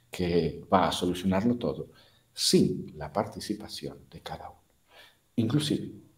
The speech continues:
ya el reconocer los dones y el ponerlos al servicio de cada, de, del grupo y de la sociedad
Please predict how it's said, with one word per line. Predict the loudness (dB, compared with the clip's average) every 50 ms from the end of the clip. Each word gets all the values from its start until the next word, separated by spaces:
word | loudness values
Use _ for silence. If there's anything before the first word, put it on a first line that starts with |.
| _ _ _
ya | 0 2 2 2 2 2
el | 0 0 0
reconocer | 2 0 2 4 6 6 6 6 4 6 6 6 6 6
los | 0 -2 -2 0
dones | 0 0 0 -2 -10 -16 -18 -20 -20 -20 _ _ _ _ _ _ _ _ _ _ 2
y | 4 6
el | 6 4 2
ponerlos | 0 2 4 6 6 6 4 2 -2 -6 -6
al | -8
servicio | -8 -8 -6 2 4 4 4 4 2 -2 -4 -4 -6 -12 -20 -20 _ _ _ _ _ _ _ _ _ _ -10
de | -10 -8 -6 -2
cada, | 0 2 4 4 2 2
de, | 0 -2 -2 -2 -2 -2 -4 -6 -10 -14 -18 -20 -20 _ _ -8
del | -6 -4 2
grupo | 8 8 8 8 8 4 0
y |
de | 0 -2
la | -4 -4
sociedad | -2 -4 -4 -2 0 -2 -2 -2 -4